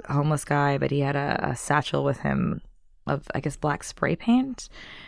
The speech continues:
And he started to, took it out, started shaking it, which is already tough in close quarters in the subway, and they're trapped. And he was bald, and he spray painted his entire skull black, like, dripping with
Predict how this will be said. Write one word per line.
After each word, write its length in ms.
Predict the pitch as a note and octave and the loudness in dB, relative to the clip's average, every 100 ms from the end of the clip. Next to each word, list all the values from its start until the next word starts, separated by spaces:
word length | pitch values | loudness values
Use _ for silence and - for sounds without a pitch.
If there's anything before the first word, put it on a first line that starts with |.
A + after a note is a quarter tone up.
| - - | -10 0
And 140 | D3+ | 2
he 80 | D3+ | 2
started 460 | - C#3+ C#3 C#3+ - | 0 0 2 0 -2
to, 120 | - - | -8 -2
took 160 | E3 | 2
it 80 | D3 | 2
out, 260 | C#3 C3+ - | 2 0 -2
started 280 | C#3+ C#3 C3+ | -2 0 0
shaking 400 | C3+ C3+ - - | 0 0 0 2
it, 180 | - - | -2 -4
which 140 | - | -8
is 60 | C#3 | -2
already 400 | C#3 D3 C#3+ - - - - - - | 0 0 -2 -4 -12 -20 -20 -20 -4
tough 280 | C3+ C#3 C3 | -2 0 -2
in 80 | C3+ | 0
close 240 | C3 - | -2 -2
quarters 360 | - C3 - C#3 | 0 0 0 -2
in 80 | |
the 60 | - | -2
subway, 580 | - - - - D#3+ D3 - - - - | -4 -2 -2 -2 -4 -8 -14 -16 -18 -4
and 140 | C#3 C#3+ | -2 -2
they're 120 | - | -2
trapped. 480 | - - - - - - - - - - - | -2 0 -2 -6 -16 -16 -16 -16 -18 -18 -4
And 300 | E3 D#3 D3+ | 0 2 0
he 180 | D3 D3 | 0 0
was 220 | D3 C#3+ - - - | -2 -4 -12 -20 -8
bald, 520 | - E3 G#3+ B3+ - - - | -4 0 0 -2 -6 -8 -2
and 260 | D3+ D3 | 0 0
he 540 | C3 C#3+ C#3+ C#3 C#3 - - - - - - - - - | 0 0 0 -2 -4 -6 -16 -20 -20 -20 -20 -20 -20 -18
spray 540 | - - - F#3 G3 | -14 -12 0 4 4
painted 800 | - E3+ D#3+ - D#3+ D#3 D#3+ - - | 4 2 2 2 2 2 0 -8 -8
his 160 | - D#3 | 0 2
entire 340 | D#3 D3 D3+ C#3+ | 2 4 2 2
skull 400 | - D#3 D#3+ D3+ | 0 2 4 6
black, 560 | C#3 D#3 C#3+ D#3 - | 4 2 0 -2 -2
like, 220 | - C#3 C3+ | 0 0 0
dripping 380 | D3 D3+ D3 | 0 2 2
with 160 | C#3 | 0